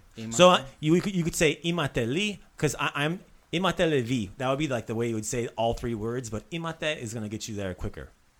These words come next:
Speaker 2: "Imate." "Imate," the new Oliver record.
Speaker 1: <laughs> Oh.
Speaker 2: Since he's passed away, it would be like a,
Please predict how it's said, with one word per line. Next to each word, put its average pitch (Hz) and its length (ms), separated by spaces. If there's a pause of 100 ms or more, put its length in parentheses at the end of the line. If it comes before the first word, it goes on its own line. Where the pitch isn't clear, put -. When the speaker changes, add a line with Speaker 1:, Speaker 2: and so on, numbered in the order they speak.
(240)
Speaker 2:
"Imate." 90 400 (340)
"Imate," 156 480 (140)
the 120 80
new 143 180
Oliver 120 440
record. 156 420 (600)
Speaker 1:
<laughs> 143 80 (540)
Oh. 143 240
Speaker 2:
Since 113 180
he's 113 100
passed 101 300
away, 120 400
it - 160
would 104 160
be 104 100
like 95 200
a, 95 100